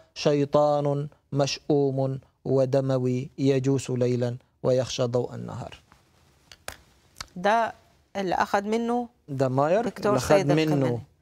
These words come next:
Speaker 1: الفرويد،
Speaker 2: مم.
Speaker 1: اللي خد منه دكتور، دكتور القمني، واللي
Speaker 2: نعم.
Speaker 1: هياخد منه أي ملحد.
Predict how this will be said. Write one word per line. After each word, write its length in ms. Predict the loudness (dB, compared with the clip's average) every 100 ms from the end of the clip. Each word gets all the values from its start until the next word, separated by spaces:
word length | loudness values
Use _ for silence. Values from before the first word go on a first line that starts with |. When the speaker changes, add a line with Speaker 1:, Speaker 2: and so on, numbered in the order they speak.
| _ -4
Speaker 1:
الفرويد، 580 | -2 0 2 4 2 0
Speaker 2:
مم. 60 |
Speaker 1:
اللي 180 | 2 2
خد 200 | 2 0
منه 400 | 0 2 0 -2 -6 _ -2
دكتور، 500 | -2 0 0 2 0
دكتور 420 | 0 0 0 0
القمني، 400 | 0 0 2 2
واللي 200 | 2 4
Speaker 2:
نعم. 100 | 4
Speaker 1:
هياخد 200 | 4 2
منه 220 | 2 2
أي 140 | 2 2
ملحد. 320 | 0 -2